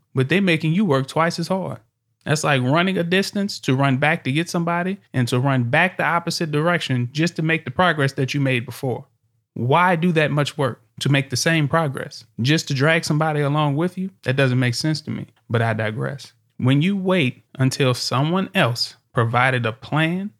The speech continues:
asked questions, or point them in the right direction, that is you having to do three times as much work. When you think about it, you ran forward, then you had to run back to where you started.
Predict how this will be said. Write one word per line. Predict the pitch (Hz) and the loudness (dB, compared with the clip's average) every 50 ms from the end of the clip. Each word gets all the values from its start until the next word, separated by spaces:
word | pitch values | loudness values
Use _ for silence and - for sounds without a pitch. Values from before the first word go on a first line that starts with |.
| _ _ - | _ _ -2
asked | 123 120 117 113 - - - - | 0 0 0 0 -4 -10 -12 -18
questions, | - - - 151 151 147 - - - 175 170 175 175 - - - _ _ - | -12 -2 0 0 2 0 -2 -4 -4 -4 -4 -4 -6 -8 -12 -18 _ _ -4
or | - 120 117 110 110 110 120 - - _ - | 0 0 2 2 2 0 -4 -6 -10 _ -6
point | - 156 147 147 - | -2 0 0 2 2
them | 143 147 143 | 2 2 2
in | 135 | 2
the | 131 127 | 2 2
right | 135 139 147 143 | 2 0 0 -2
direction, | - 117 120 135 151 160 - - - 185 180 - _ _ _ | -2 -2 0 0 0 0 -2 -6 -6 -8 -8 -8 _ _ _
that | - 120 135 143 143 139 | -4 0 2 2 2 2
is | 135 135 147 | 2 2 2
you | 160 170 | 0 2
having | 151 160 156 147 143 139 | 2 2 2 0 0 -2
to | - 147 | -2 -4
do | 139 139 127 123 | -2 0 -2 -2
three | 120 - 139 151 170 170 | -2 -4 -4 -2 -2 -2
times | 170 - - 165 160 151 147 143 | -4 -6 -4 -2 -2 -2 0 -2
as | 135 131 | -2 -2
much | 135 131 131 123 - | 0 -2 -2 -4 -4
work. | 117 120 123 - - - - _ _ _ _ | -6 -6 -6 -8 -8 -10 -16 _ _ _ _
When | 127 117 | 0 0
you | 120 127 | 0 0
think | - - 139 131 120 | 0 0 0 0 0
about | 120 113 110 110 110 107 | -2 -4 -2 -4 -4 -4
it, | 110 117 | -4 -2
you | 117 117 | 0 0
ran | 117 127 143 160 190 202 | 2 2 2 2 0 0
forward, | - - 220 220 180 127 113 120 - _ _ _ _ _ _ _ _ _ _ | 0 0 2 2 2 2 0 -2 -6 _ _ _ _ _ _ _ _ _ _
then | 120 120 120 | -2 0 0
you | 127 127 | 2 0
had | 135 135 131 - | 0 0 -2 -2
to | - 123 | -2 0
run | 123 127 151 175 175 | 0 0 2 2 2
back | 180 175 151 110 - | 2 2 0 0 -2
to | - 117 | -2 -2
where | 117 120 123 | 0 0 0
you | 139 156 175 | 0 0 -2
started. | - - 196 196 175 123 120 - | -2 0 2 2 2 2 0 -4